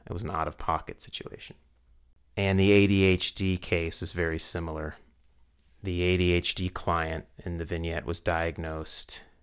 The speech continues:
fifty-one percent of the time when a managed care plan was, was attached to the vignette. Only twenty-seven point one percent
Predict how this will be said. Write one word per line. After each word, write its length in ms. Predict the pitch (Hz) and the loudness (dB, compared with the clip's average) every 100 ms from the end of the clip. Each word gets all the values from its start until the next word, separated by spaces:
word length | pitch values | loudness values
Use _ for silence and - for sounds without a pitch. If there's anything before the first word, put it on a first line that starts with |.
| _ _ _ _ - | _ _ _ _ -8
fifty-one 640 | - 110 - 98 92 90 | 2 2 2 0 2 0
percent 360 | - - 85 82 | -2 -2 -2 -2
of 80 | |
the 60 | 78 | -4
time 560 | - 85 80 78 76 - _ _ _ _ - - _ _ _ _ - | -4 -2 -2 -4 -8 -14 _ _ _ _ -20 -20 _ _ _ _ -8
when 460 | 87 82 80 76 - | -6 -4 -4 -6 -6
a 80 | |
managed 640 | 85 85 85 85 80 - - | -4 -2 0 -2 -2 -6 -4
care 560 | - 82 82 78 80 - _ _ _ _ _ | 0 0 0 0 -2 -6 _ _ _ _ _
plan 560 | - 82 78 76 80 78 _ - | -8 -6 -6 -10 -12 -14 _ -12
was, 220 | 87 82 - - - | -10 -10 -12 -18 -12
was 160 | 95 | -10
attached 400 | - - 76 - | -8 -6 -6 -6
to 80 | - | -8
the 100 | 80 | -6
vignette. 460 | 78 78 78 76 - - - - _ _ _ - _ _ _ _ _ _ | -8 -10 -10 -12 -14 -20 -20 -20 _ _ _ -20 _ _ _ _ _ _
Only 220 | 95 87 | -2 0
twenty-seven 840 | 85 - 101 95 87 - 90 85 82 | -2 0 4 4 4 4 2 2 -2
point 320 | - 82 80 | -2 -4 -2
one 240 | 85 82 | -2 -2
percent 460 | 78 78 - 73 | -4 -4 -6 -8